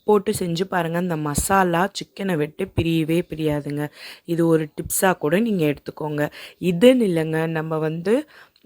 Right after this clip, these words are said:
அ, பிரான் சிக்ஸ்டி ஃபைவ் செய்யும் போதும் நீங்க எக் ஒயிட் சேர்த்து செஞ்சு பாருங்க. டேஸ்ட்டும் பிரமாதமா இருக்கும். மசாலாவும் அந்த சிக்கனையோ இல்ல பிரானையோ விட்டு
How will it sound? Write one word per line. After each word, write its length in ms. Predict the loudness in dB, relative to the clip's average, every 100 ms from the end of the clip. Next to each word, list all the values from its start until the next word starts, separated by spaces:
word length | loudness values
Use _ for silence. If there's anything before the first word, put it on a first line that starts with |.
| -4
அ, 160 | -2 -2
பிரான் 300 | -2 0 2
சிக்ஸ்டி 300 | 0 -2 -4 -4
ஃபைவ் 120 | -2
செய்யும் 400 | -4 -2 0 0
போதும் 360 | -2 -2 0 0
நீங்க 220 | 2 2
எக் 260 | 2 0 2
ஒயிட் 400 | 2 2 -2 0
சேர்த்து 460 | 2 4 2 -2 -4
செஞ்சு 240 | -2 -2 -4
பாருங்க. 640 | -2 -2 -2 -2 -2 -2 -6 -20 -20 _ 0
டேஸ்ட்டும் 480 | 2 2 0 0 2
பிரமாதமா 720 | 2 2 2 2 0 0 0
இருக்கும். 640 | 0 0 -2 -2 0 0 -2
மசாலாவும் 840 | -2 2 4 4 2 2 0 -2 _ -20 -20 -10
அந்த 420 | -8 0 0 0
சிக்கனையோ 720 | -6 -12 -6 -4 -4 -2 -2
இல்ல 220 | 0 0 0
பிரானையோ 520 | 0 0 0 0 -2
விட்டு 480 | -4 -8 -2 -2